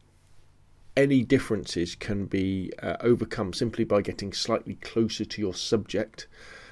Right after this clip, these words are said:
And also, and it's mainly a difference of build quality. You know, the, the Canon seventy-two hundred is really expensive because it's built like a tank. You can drop it, you can go out in the rain with it and all this sort of stuff. And maybe you can't quite as much with the Tamron and the Sigma,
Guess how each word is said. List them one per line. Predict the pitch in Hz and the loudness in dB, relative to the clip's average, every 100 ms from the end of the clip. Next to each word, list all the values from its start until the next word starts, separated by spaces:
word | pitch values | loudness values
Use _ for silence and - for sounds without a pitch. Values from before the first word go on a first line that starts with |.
| - | -12
And | - 131 | 0 6
also, | 175 - - | 6 4 2
and | 123 | 4
it's | 127 - 131 | 2 0 2
mainly | 143 147 | 2 4
a | 101 | 2
difference | - 110 - 98 - | 2 -4 -2 -4 0
of | 110 101 - | 0 0 4
build | 175 147 | 6 6
quality. | - 78 - 107 | 2 -4 -4 -2
You | |
know, | 104 95 | -2 -2
the, | - 101 - | 0 -2 -2
the | 107 | -4
Canon | - 117 101 | 0 0 0
seventy-two | - 87 85 - | 0 -6 -6 -6
hundred | 92 92 | -4 -2
is | |
really | 104 85 | 0 -2
expensive | - 90 87 90 | -2 -4 -4 -4
because | 101 110 98 | -6 -4 -4
it's | 90 | 0
built | 123 110 - | 6 6 4
like | 80 | -6
a | 92 | -6
tank. | - - 85 71 | -6 -6 -6 -6
You | - | -8
can | 101 | -8
drop | 92 104 - 104 | -2 0 2 0
it, | - | -2
you | |
can | 98 | -4
go | 98 95 | -2 -2
out | 67 | -2
in | |
the | 92 | -2
rain | 95 104 101 | 0 0 0
with | 87 - | -4 -6
it | |
and | 87 | -4
all | 90 | -4
this | 85 | -4
sort | - | -6
of | 71 | -8
stuff. | 92 87 | -8 -6
And | 104 | -2
maybe | 104 104 | 0 0
you | 98 | -2
can't | 95 - 117 - | -6 -4 -4 -4
quite | - 127 - | -2 0 0
as | 95 | 0
much | 98 - - | -6 -6 -8
with | |
the | - | -10
Tamron | - 101 95 | -8 -8 -8
and | 82 | -8
the | 78 | -6
Sigma, | - 101 | -4 -2